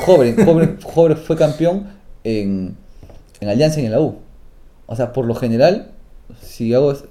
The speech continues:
Speaker 1: un recuerdo rápido, históricamente, a los técnicos uruguayos les ha ido bien. Por el lado contrario con los técnicos argentinos, que ha-, han fracasado más
Speaker 2: El Maño
Speaker 1: en,
Speaker 2: Ruiz.
Speaker 1: en el Perú.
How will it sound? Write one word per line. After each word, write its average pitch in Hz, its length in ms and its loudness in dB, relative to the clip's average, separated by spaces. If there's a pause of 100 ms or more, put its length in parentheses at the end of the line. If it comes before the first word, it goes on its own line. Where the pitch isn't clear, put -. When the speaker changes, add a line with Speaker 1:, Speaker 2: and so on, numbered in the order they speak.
(240)
Speaker 1:
un 131 120 -8
recuerdo 131 460 0
rápido, 131 500 0
históricamente, 123 640 -2 (100)
a 113 80 -6
los 104 140 -8
técnicos 127 340 -8
uruguayos 117 240 -6
les 104 160 -10
ha 101 60 -6
ido 113 200 -4
bien. 110 280 -6 (560)
Por 110 180 -2
el 113 100 0
lado 131 400 6
contrario 120 320 -4
con 123 100 -8
los 101 100 -10
técnicos 127 240 -8
argentinos, 104 640 -10
que 95 80 -12
ha-, 85 180 -12
han 107 140 -8
fracasado 107 540 -6
más 107 280 -10 (380)
Speaker 2:
El 101 100 -10
Maño 120 240 -2
Speaker 1:
en, 117 60 -6
Speaker 2:
Ruiz. 127 200 -4
Speaker 1:
en 107 60 -6
el 98 80 -8
Perú. 120 260 -6